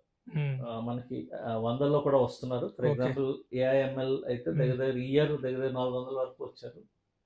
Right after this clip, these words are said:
Speaker 1: మన తెలుగు స్టూడెంట్స్.
Speaker 2: తెలుగు స్టూడెంట్స్.
Speaker 1: మ్మ్.
Speaker 2: మన తెలుగు వారు చాలా ప్రశాంతంగా ఇక్కడ చదువుకుంటున్నారు.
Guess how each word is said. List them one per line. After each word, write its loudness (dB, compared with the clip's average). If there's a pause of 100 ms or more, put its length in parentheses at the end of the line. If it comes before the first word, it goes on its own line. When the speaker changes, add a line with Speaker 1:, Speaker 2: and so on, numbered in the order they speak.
(360)
Speaker 1:
మన -2
తెలుగు 2
స్టూడెంట్స్. 2
Speaker 2:
తెలుగు 2
స్టూడెంట్స్. -4 (160)
Speaker 1:
మ్మ్. -2
Speaker 2:
మన 2
తెలుగు 6
వారు 8
చాలా 6
ప్రశాంతంగా -2
ఇక్కడ -6
చదువుకుంటున్నారు. -8